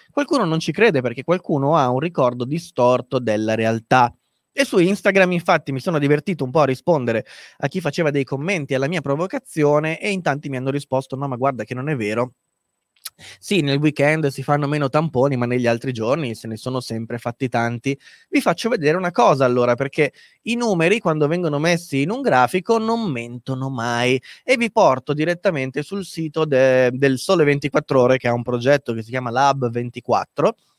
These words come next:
Eccolo qui, che è un progetto di visualizzazione dei dati.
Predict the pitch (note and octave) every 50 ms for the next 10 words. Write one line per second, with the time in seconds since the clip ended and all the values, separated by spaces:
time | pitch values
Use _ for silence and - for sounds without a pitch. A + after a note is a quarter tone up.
0 | _ _ _ - - D3 C3 - - - A2 A2 G#2+ - _ - G2+ G2+ B2 F3
1 | A3 A3 _ _ _ _ _ _ _ _ _ _ _ _ _ _ _ _ - C3
2 | C3 C#3 D3 C#3 B2 - B2 A#2+ C3+ C#3 C#3+ C#3 - C3 B2 C3+ C#3+ C#3 C3 B2
3 | B2 B2 A#2+ B2 B2 B2 - E3 D#3+ C#3+ D3 D3 D3 C3 A2+ A2 A2 - E3 G#3+